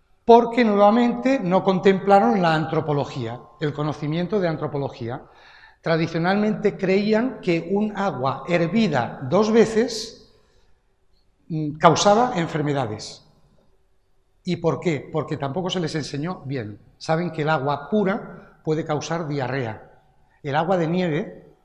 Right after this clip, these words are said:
directamente, como la beban, en muchos organismos causan diarrea, falta de minerales y demás. Bueno, ¿qué hizo la gente? Caso de Perú, que decían que sí, que sí que lo hacían, pero en realidad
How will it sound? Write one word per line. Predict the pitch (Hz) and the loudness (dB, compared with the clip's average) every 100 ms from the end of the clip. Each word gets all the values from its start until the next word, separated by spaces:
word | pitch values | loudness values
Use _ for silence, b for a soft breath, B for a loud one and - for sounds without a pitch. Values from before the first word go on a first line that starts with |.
| _ _ - | _ _ -8
directamente, | 147 160 160 147 143 143 214 233 - - - | -4 -4 -2 -4 -4 -4 -4 -4 -10 -20 -12
como | - 143 | -6 -4
la | 135 | -2
beban, | 151 175 196 240 - | -2 -2 -4 -6 -10
en | 131 127 | -8 -6
muchos | 143 - 160 | -6 -6 -6
organismos | 165 143 165 160 190 - | -4 -2 -2 -2 -6 -6
causan | 143 143 175 175 | -4 -4 -4 -6
diarrea, | 139 127 143 113 107 | -4 -4 -4 -6 -8
falta | 135 127 | -10 -8
de | 135 139 | -6 -6
minerales | 147 143 147 165 196 190 B B B | -6 -4 -4 -4 -4 -6 B B B
y | 156 | -6
demás. | 123 107 - B B B B B | -4 -6 -10 B B B B B
Bueno, | 131 117 | -10 -8
¿qué | 143 | -8
hizo | 135 147 | -6 -6
la | 127 | -8
gente? | - 120 98 104 - _ _ _ | -8 -10 -10 -14 -14 _ _ _
Caso | - 127 139 | -6 -4 -4
de | 131 | -4
Perú, | 135 123 - B B - | -4 -6 -8 B B -10
que | 120 | -8
decían | 117 139 131 | -6 -6 -8
que | 123 | -8
sí, | 120 131 | -8 -8
que | 127 | -10
sí | 113 | -10
que | 113 | -8
lo | 139 | -6
hacían, | 139 143 165 165 | -6 -6 -6 -6
pero | 127 | -8
en | 120 | -8
realidad | 117 123 123 143 | -8 -6 -4 -4